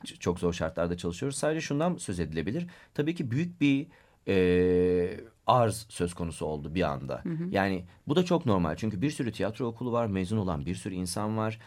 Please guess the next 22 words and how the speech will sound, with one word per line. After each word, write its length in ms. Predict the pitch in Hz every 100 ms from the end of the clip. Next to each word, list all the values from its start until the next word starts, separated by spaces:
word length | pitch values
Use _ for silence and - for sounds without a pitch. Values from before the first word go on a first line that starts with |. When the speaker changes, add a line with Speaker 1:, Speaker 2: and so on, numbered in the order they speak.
| - -
Speaker 1:
Ayrıca 500 | 67 90 87 95 92
bu 140 | 95
oku-, 180 | 90 -
yani 360 | 95 82 80 78 -
konservatuvarlar 880 | - 92 95 95 92 104 101 101 101
ve 200 | 101 101
işte 200 | - -
güzel 260 | 87 90 92
sanatlar 340 | 98 95 98
oyunculuk 320 | 95 92 98
bölümleri 300 | 98 90 104
dışında 340 | 107 - 90 69
bir 100 | 98
sürü 260 | - 82
tiyatro 360 | - 85 87 92
veren, 220 | 82 69 -
tiyatro 300 | - 90 87
eğitim 260 | 87 87 82
veren 220 | 73 69
kurs 260 | - 95
vesaire 440 | 76 73 92 113 117
var. 200 | 127